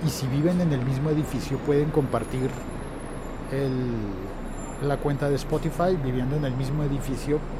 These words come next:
pero en apartamentos distintos? Que eso cada vez es más normal en nuestra sociedad, es que la gente ya no viva en casas,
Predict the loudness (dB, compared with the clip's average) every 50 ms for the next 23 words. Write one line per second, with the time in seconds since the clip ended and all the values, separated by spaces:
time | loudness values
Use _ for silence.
0 | 4 6 8 8 8 8 6 4 0 0 0 2 2 2 2 2 0 0 0 0
1 | 0 0 0 0 0 0 -2 -4 0 0 0 2 2 0 -2 -2 -4 -8 -8 -8
2 | -8 -8 -8 -8 -8 -8 -6 -2 0 0 2 2 0 2 2 2 2 4 2 2
3 | 2 2 0 0 0 -2 -2 0 -2 -2 0 0 0 0 0 0 0 0 -2 -2
4 | -2 -4 -2 -4 -4 -2 2 2 2 2 2 2 0 0 -2 -2 -2 -2 -2 -2
5 | -2 0 0 0 0 2 2 2 2 2 2 2 2 2 2 2 2 2 0 0
6 | 0 0 0 0 -2 -4 -6